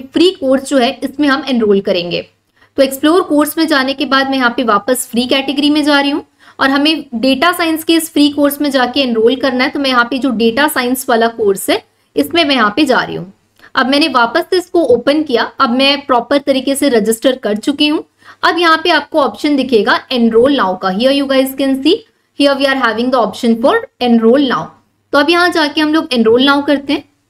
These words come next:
अब इसके बाद इस course को पढ़ने के लिए completely free है, कुछ भी आपको amount नहीं देना है, ज़ीरो रुपीज है। अब इसके बाद simple यहाँ पे आपको enroll now का यहाँ पे एक button दिखेगा,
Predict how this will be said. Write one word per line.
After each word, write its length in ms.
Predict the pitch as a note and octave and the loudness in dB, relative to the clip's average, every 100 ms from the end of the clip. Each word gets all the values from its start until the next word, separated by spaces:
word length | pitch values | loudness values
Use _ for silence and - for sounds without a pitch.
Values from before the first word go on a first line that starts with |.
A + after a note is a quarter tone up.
| _ _ _ _ _ - | _ _ _ _ _ -4
अब 120 | B3 | 0
इसके 300 | - - F#4 | 0 0 -2
बाद 320 | C#4 C#4 D4+ - | 2 2 2 -2
इस 200 | D#4+ - | -6 -6
course 360 | - C#4+ D4 D#4 | -2 2 2 2
को 100 | F4+ | -2
पढ़ने 340 | - C#4 C4 | 0 -2 0
के 140 | C#4 D4 | -2 0
लिए 160 | D4+ | 0
completely 600 | D4+ B3 A#3+ B3+ A#3+ D#4+ D#4+ - | 0 -2 -2 -2 0 2 0 0
free 220 | C4+ C#4+ | 0 4
है, 180 | D4 E4 _ _ _ E4 | 4 0 _ _ _ -2
कुछ 200 | D#4 D#4 | 0 0
भी 280 | A#3 D4+ F4+ | 2 4 4
आपको 320 | D#4 C#4+ D#4+ | 2 0 -2
amount 440 | C#4+ A#3+ C4 C#4+ | 0 0 -2 -2
नहीं 280 | B3 A#3 C#4+ | 2 2 2
देना 260 | D4 C#4+ C#4 | 0 0 0
है, 180 | D4 | 0
ज़ीरो 360 | C#4 A#3 G#3+ C#4+ | -4 -4 0 2
रुपीज 420 | D4 C#4+ D4 C#4 | 2 2 2 2
है। 160 | C#4 - _ _ - | -2 -4 _ _ -10
अब 160 | - C4+ | -6 -4
इसके 240 | D4+ - | -2 -2
बाद 240 | D4+ D4 D#4 | 0 0 0
simple 380 | D4+ C4 C4+ D#4 | -2 -2 0 0
यहाँ 180 | C#4 C4+ | 0 0
पे 60 | |
आपको 240 | D4 C#4 D#4 | -4 -2 -2
enroll 380 | B3+ A#3+ C4 C#4 | -2 0 0 2
now 180 | C4+ | 0
का 60 | D4 | 0
यहाँ 200 | D4 C4 | 0 0
पे 60 | D4 | -2
एक 160 | A#3 | -2
button 340 | G3 G#3+ D#4 D#4 | -2 -2 0 0
दिखेगा, 480 | C4+ B3+ G#3 G#3 | -2 0 0 0